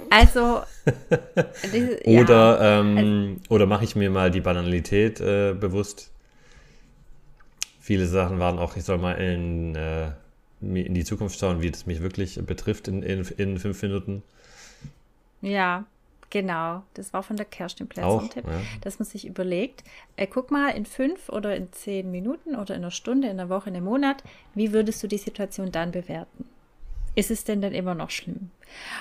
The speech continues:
Speaker 1: Und wenn ich das so versuche zu bewerten, dann sind wirklich die wenigsten Ereignisse in meinem Leben wirklich ein Ärgernis wert.
Speaker 2: Ja.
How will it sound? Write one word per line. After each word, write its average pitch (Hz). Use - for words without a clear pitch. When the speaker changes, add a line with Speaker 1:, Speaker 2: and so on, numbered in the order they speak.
Speaker 1:
Und 175
wenn 185
ich 190
das 180
so 285
versuche 339
zu -
bewerten, 240
dann 202
sind 202
wirklich 196
die 180
wenigsten 190
Ereignisse 170
in 180
meinem 165
Leben 160
wirklich 185
ein -
Ärgernis 160
wert. -
Speaker 2:
Ja. 80